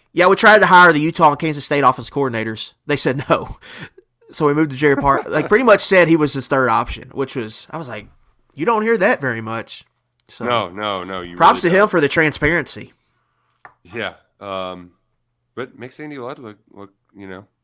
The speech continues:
Speaker 2: get, build some props there. You know, you don't, aren't playing
Speaker 1: Mm-hmm.
Speaker 2: the, the he said, she said game like we got with the Eddie Gran one. That was, to go back. How many off seasons ago was that? Was that twenty eighteen?
Speaker 1: Yeah, wow. Yeah, I think it
Speaker 2: Yeah.
Speaker 1: was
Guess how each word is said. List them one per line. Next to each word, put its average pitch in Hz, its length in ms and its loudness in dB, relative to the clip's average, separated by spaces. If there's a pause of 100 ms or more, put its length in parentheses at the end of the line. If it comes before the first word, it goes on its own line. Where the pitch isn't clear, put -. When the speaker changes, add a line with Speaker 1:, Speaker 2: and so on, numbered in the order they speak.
Speaker 2:
get, 104 260 -14 (360)
build 113 340 -10
some 113 160 -16
props 120 240 -6
there. 123 180 -6
You 98 140 -10
know, 95 80 -10
you 95 100 -12
don't, 104 260 -12
aren't 98 220 -12
playing 104 300 -8
Speaker 1:
Mm-hmm. 131 100 -10
Speaker 2:
the, 92 340 -12 (920)
the 101 240 -6
he 123 120 -8
said, 127 280 -6
she 131 140 -6
said 101 260 -8
game 95 240 -6
like 92 160 -10
we 104 100 -12
got 98 160 -8
with 95 140 -12
the 98 80 -10
Eddie 95 180 -12
Gran 90 320 -12
one. 98 240 -20
That 98 160 -10
was, 95 220 -16 (1200)
to 110 80 -14
go 113 160 -4
back. 95 340 -8
How 113 80 -10
many 135 160 -10
off 127 140 -10
seasons 131 280 -16
ago 123 120 -14
was 123 100 -14
that? 127 80 -12
Was 120 80 -16
that 123 220 -18
twenty 127 300 -16
eighteen? 110 200 -14
Speaker 1:
Yeah, 104 60 -8
wow. 98 720 -10 (880)
Yeah, 110 520 -8
I 113 60 -16
think 113 280 -14
it 117 80 -8
Speaker 2:
Yeah. 107 60 -6
Speaker 1:
was 107 220 -8